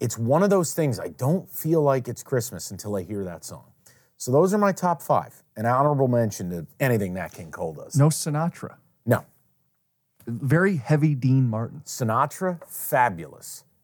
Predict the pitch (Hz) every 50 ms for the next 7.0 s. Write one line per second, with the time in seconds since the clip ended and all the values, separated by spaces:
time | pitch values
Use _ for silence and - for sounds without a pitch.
0 | _ _ _ _ _ _ _ - 95 92 92 95 107 - - 139 139 - - 147
1 | 120 - - - 120 143 - - 254 196 _ _ _ - 104 107 120 127 120 -
2 | 147 131 127 - 131 120 101 - - - - 147 147 143 - - 117 98 90 -
3 | - - 120 95 - 98 87 - - - - 160 175 175 147 110 87 76 73 71
4 | - _ _ _ _ _ _ _ _ _ - - 95 107 117 110 104 98 92 -
5 | - - - - - 95 82 - - 65 - - - - _ _ _ _ _ _
6 | _ _ _ _ _ _ _ - 127 - 131 123 185 - - 175 170 - -